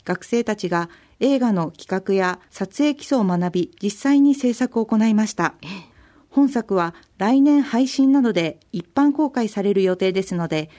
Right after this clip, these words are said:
Speaker 1: ぜひこちらも楽しみにしていただきたいです。
Speaker 2: はい。多彩なクリエイターで注目される短編映画制作プロジェクトミラーライアーフィルムズが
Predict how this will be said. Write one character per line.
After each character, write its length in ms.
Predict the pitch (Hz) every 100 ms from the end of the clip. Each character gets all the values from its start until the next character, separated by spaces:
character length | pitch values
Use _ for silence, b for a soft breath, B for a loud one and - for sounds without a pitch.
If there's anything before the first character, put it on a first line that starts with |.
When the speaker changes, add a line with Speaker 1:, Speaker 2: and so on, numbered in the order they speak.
| b b
Speaker 1:
ぜ 100 | -
ひ 200 | 294 311
こ 180 | - -
ち 100 | -
ら 140 | 208 202
も 240 | 185 - -
楽 140 | 196 226
し 140 | 294
み 100 | 277
に 100 | 240
し 80 | -
て 80 | 196
い 60 |
た 120 | 190
だ 100 | 190
き 80 | 185
た 120 | -
い 100 | 185
で 180 | 170 165
す。 160 | 180 -
Speaker 2:
は 260 | - 156
い。 80 | 196 B B B _
多 140 | 170
彩 300 | - 233 262
な 160 | 262 254
ク 100 | 254
リ 160 | 262 269
エ 20 |
イ 80 | 262
タ 120 | 233
ー 60 | 208
で 120 | 202
注 200 | - 208
目 200 | 208 214
さ 160 | - 214
れ 120 | 190
る 220 | 196 - b b
短 260 | - 175 277 -
編 280 | 294 277 277
映 240 | 240 262
画 160 | 240 247
制 220 | 240 233
作 280 | 233 233 226
プ 120 | 220
ロ 100 | 220
ジ 120 | 180
ェ 40 |
ク 100 | 180
ト 220 | - 160 b b b
ミ 140 | 151 151
ラ 140 | 214
ー 140 | 320
ラ 160 | 339 330
イ 140 | 302
ア 120 | 302 294
ー 20 |
フ 120 | 294
ィ 20 |
ル 100 | 285
ム 80 | 254
ズ 140 | 220
が 180 | 208 196